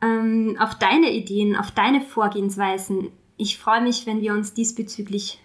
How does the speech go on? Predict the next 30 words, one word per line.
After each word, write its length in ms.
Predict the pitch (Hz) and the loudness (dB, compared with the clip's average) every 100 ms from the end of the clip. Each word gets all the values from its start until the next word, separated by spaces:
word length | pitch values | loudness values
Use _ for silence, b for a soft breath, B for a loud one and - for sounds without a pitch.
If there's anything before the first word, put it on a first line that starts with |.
| - - | -4 -2
austauschen. 800 | 185 185 - - 196 - - - - - - - - - b b b b b b _ _ _ _ _ _ _ _ _ - - | -2 -6 -10 -12 -10 -8 -10 -14 -20 -12 -12 -10 -10 -10 b b b b b b _ _ _ _ _ _ _ _ _ -12 0
Und 180 | 269 285 | 2 2
dann 140 | 349 | 2
komme 180 | 349 311 | 2 0
ich 140 | - | 2
abschließend 560 | - - 311 320 302 277 | -2 -2 -4 -2 0 0
noch 100 | 254 | -2
zum 160 | 247 | -2
vierten 480 | 233 - 339 339 240 | -2 0 0 2 0
Punkt 380 | - 202 196 - | 0 -2 -2 -2
meines 260 | 196 202 202 | -2 -2 0
Leitfadens, 1040 | 190 196 - - 190 202 233 277 - - - _ - | 0 -2 -4 -4 -2 0 0 0 -6 -12 -18 _ -4
der 340 | 226 226 226 | 0 2 0
gleichzeitig 600 | 220 202 208 - 247 247 | 0 0 0 -2 -2 -2
für 80 | 247 | 0
mich 260 | 240 254 254 | 0 2 2
aber 160 | 233 | 2
auch 80 | 208 | 0
der 160 | - 208 | 0 0
wichtigste 500 | 330 - 220 - 392 | 0 -2 -12 -6 -2
ist, 260 | 233 233 - b b b b b | -2 -2 -12 b b b b b
wenn's 240 | 220 226 | -2 0
drum 240 | - 254 240 | 0 2 2
geht, 320 | 226 240 - | 2 0 0
ein 300 | 220 220 220 | -2 0 0
schlüssiges, 840 | - 240 269 - 247 226 - - | 2 2 2 0 0 0 -2 -4
ein 260 | - 214 208 | -4 0 2
wirkungsvolles 680 | 254 254 240 - 226 220 - | 2 2 -2 0 -2 -2 -4
Konzertprogramm 960 | 214 202 196 196 - 202 196 190 190 | -4 -2 -2 -4 -6 -10 -6 -4 -4
zusammenzustellen. 1160 | 208 202 196 190 185 196 185 - 196 190 185 | -4 -4 -4 -4 -4 -4 -6 -6 -6 -8 -8